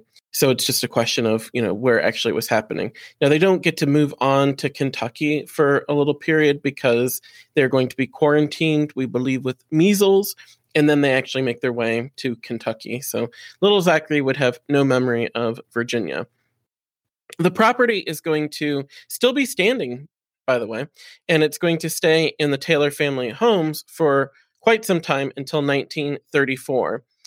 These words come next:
It's going to have been sold to European developers in nineteen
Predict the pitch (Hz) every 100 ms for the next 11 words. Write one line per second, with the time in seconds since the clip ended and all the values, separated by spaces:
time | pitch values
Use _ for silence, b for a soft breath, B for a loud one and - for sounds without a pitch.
0 | b b b _ - 160 185 180 165 170
1 | 151 160 147 - 160 151 151 - 156 143
2 | 123 156 156 - 160 147 135 127 147 175
3 | 175 180 170 165 - - 143 135 139 143
4 | - 147 139